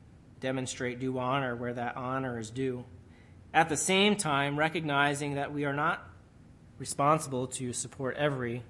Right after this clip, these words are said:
widow, as some have neglected and abandoned their form of faith, Lord, demonstrating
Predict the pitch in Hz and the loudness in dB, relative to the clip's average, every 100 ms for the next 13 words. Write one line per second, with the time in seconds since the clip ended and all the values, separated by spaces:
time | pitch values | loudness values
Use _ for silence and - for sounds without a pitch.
0 | - 120 117 117 143 - - - - - | -10 -6 -4 -4 -6 -12 -20 -20 -20 -20
1 | - - - - - 139 127 165 160 160 | -20 -20 -20 -20 -4 -2 4 8 10 10
2 | 147 131 117 131 131 147 160 147 135 139 | 6 2 0 -2 2 2 4 2 0 -2
3 | - - - - - - - - - 127 | -10 -20 -20 -20 -20 -20 -20 -20 -8 -2
4 | 131 151 160 139 127 117 - 123 117 - | 4 6 6 4 -2 -4 -4 -6 -6 -6
5 | 127 127 131 131 131 135 131 139 - 131 | -4 -2 -4 -4 -2 0 0 0 -2 -2
6 | 123 123 131 | -2 -2 -4